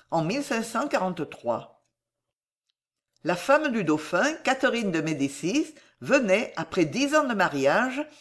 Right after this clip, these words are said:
de donner un fils à la France. François premier fut au comble de la joie, et, se servant d'une phrase dont les grands-pères ont abusé depuis, il déclara qu'il se sentait revivre en son petit-fils.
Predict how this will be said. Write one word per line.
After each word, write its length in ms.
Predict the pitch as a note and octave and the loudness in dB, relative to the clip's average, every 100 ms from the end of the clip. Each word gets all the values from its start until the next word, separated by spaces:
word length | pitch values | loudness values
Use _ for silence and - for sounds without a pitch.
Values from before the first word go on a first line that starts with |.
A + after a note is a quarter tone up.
| _ | _
de 140 | D3+ D#3+ | 0 4
donner 280 | G#3 D4 | 6 6
un 180 | G#3+ F3+ | 6 4
fils 360 | - - D4 D4+ | 0 0 2 2
à 60 | |
la 100 | E3+ | 0
France. 600 | D3 - A2+ A#2 A#2+ - - - _ _ _ _ _ _ _ _ _ _ _ | -2 -2 -2 -2 -8 -14 -16 -18 _ _ _ _ _ _ _ _ _ _ _
François 440 | - B3+ C#4+ B3+ | -2 -2 2 0
premier 440 | A#3 A#3+ F#3+ A3 C#4 | 2 0 2 2 0
fut 240 | G#3+ E3+ | 0 -2
au 60 | E3 | -2
comble 420 | - B3+ D#4 A#3 | 4 4 4 2
de 80 | F#3 | 4
la 180 | D3 | 4
joie, 500 | C#3 C#3 D#3 B3+ - - _ _ _ | 0 2 4 4 2 -12 _ _ _
et, 160 | A3+ D#4+ | 4 4
se 160 | A#3+ | 0
servant 380 | G3 G#3+ G#3 C4 | 0 0 2 2
d'une 240 | G3+ D3+ | 2 0
phrase 560 | D3+ - A3+ B3 G3+ G3+ - - | -4 0 2 2 0 -4 -8 -8
dont 140 | D3 F3+ | -2 2
les 120 | F3+ | 2
grands-pères 480 | C3 F#3+ C4+ C#4 - | 2 -2 2 2 2
ont 160 | D#3 E3+ | 0 4
abusé 400 | G3+ G#3+ E3+ D#3 | 4 4 2 2
depuis, 640 | C3+ - D#3 B3 - - _ _ _ _ _ - | 2 -4 0 0 0 -4 _ _ _ _ _ 0
il 180 | D#3+ C#3+ | 2 6
déclara 600 | B3+ - C#4 D3 G#3 D#4+ - | 4 6 2 4 4 2 0
qu'il 160 | E3+ | -2
se 100 | F3 | 0
sentait 460 | D#3+ G#3+ B3 - C#3+ | -4 -2 -2 0 0
revivre 560 | D#3+ A#3+ D#3+ A3+ D4 D4+ | 4 2 2 2 2 0
en 100 | F3+ | -2
son 180 | D#3+ | -2
petit-fils. 1000 | - G#3 F3+ D3+ - G2+ - - - - | 0 -2 -2 -4 -6 -8 -10 -16 -18 -20